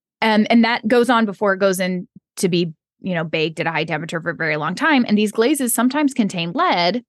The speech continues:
to give products that shine. And so in nineteen eighty-eight, there was a report in The Lancet, and it said that if ceramics are baked for long enough or at hot enough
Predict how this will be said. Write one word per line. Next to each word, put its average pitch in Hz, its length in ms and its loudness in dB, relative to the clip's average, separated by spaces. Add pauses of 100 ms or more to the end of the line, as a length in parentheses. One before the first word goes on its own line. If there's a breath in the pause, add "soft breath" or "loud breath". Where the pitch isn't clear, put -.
(140)
to 226 100 2
give 196 280 -2
products 160 520 -4
that - 240 -6
shine. 190 580 -2 (260)
And 202 140 0
so 208 380 0
in 208 160 4
nineteen 233 480 2
eighty-eight, 190 600 0
there 202 120 0
was 185 180 0
a 180 60 -4
report 214 420 -2
in 196 80 -4
The 175 80 -2
Lancet, 208 580 0 (180)
and 175 200 -2
it - 140 -4
said 175 400 -2 (320 soft breath)
that 185 160 0
if 175 80 0
ceramics 208 500 0
are 175 80 -4
baked 208 300 -4
for 208 100 -4
long 294 240 2
enough 269 360 4
or 156 120 -2
at - 100 -4
hot 220 260 -2
enough 202 220 0